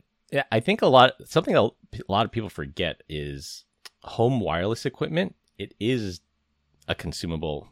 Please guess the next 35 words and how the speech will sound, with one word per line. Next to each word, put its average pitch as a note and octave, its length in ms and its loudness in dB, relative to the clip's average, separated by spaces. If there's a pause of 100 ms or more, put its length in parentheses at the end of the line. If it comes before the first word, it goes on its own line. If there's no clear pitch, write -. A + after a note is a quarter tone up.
(400)
device. D2+ 380 -6
It's, - 280 -14
it's - 160 -16
disposable. D#2+ 680 -8 (100)
These F2 220 -8
things F#2 260 -8
last D2 480 -6
maybe, F#2+ 720 -4
you'll A2 200 2
be D3+ 120 0
lucky E2+ 300 -4
if C#2+ 60 -12
you D2+ 40 -10
get - 180 -10
three D#2 160 -8
years D2 280 -6
out C2+ 80 -6
of B1 80 -12
a - 20 -16
good C#2 140 -10
wireless C2+ 360 -8
router C2 180 -10
just - 160 -16
because - 200 -14
the - 100 -14
heat E2 320 -12
it E2 100 -10
generates D2 420 -6
is D2 100 -16
gonna D2 180 -6
slow C#2 280 -10
down, D2+ 260 -4
it's C2+ 100 -10
gonna B1+ 200 -10
degrade. C#2+ 600 -8